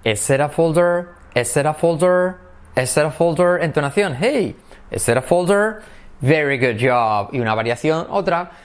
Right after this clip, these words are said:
que podría ser la número dos, que es una negativa. No es una carpeta.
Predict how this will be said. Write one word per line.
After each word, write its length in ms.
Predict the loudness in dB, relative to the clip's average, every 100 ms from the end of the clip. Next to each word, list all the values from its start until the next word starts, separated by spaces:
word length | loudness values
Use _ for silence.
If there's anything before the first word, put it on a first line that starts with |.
| -14
que 80 | -6
podría 240 | -2 0 0
ser 160 | 0
la 80 | -2
número 220 | 0 0
dos, 160 | 0 -2
que 60 |
es 80 | -2
una 100 | -2
negativa. 560 | 0 -2 -2 -4 -4 -6 -20 -4
No 120 | -2
es 140 | 0 0
una 160 | 0
carpeta. 560 | 0 0 -2 -2 -4